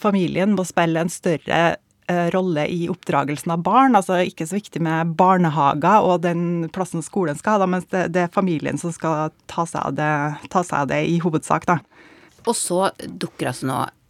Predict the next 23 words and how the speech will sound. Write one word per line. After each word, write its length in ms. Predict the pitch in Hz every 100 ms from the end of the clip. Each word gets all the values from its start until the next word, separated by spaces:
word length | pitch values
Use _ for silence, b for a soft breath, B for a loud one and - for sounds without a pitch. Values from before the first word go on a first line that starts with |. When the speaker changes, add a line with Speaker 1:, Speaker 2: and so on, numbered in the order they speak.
| _ _ _ -
Speaker 2:
Annalena 400 | 160 160 135 123
Baerbock 540 | 131 113 120 - - -
fra 140 | 139
De 60 | 143
Grønne 300 | 139 117 127
opp 240 | - _ -
som 220 | 180 185
en 240 | - 127 139
av, 160 | 143 -
av 160 | 160 139
kanslerkandidatene 1000 | - 127 - 139 - 131 127 143 - 143 156
på, 160 | 156 139
på 120 | 160 160
den 80 | 147
andre 320 | 127 113 123
siden 320 | - 139 -
i 40 | -
politikken. 480 | 139 - - 143 127 B B B B B _ _ _
Eh, 240 | 185 175 - - -
hvordan 400 | - 180 233 233
tror 140 | 220 220
du 100 | 151
det 160 | 120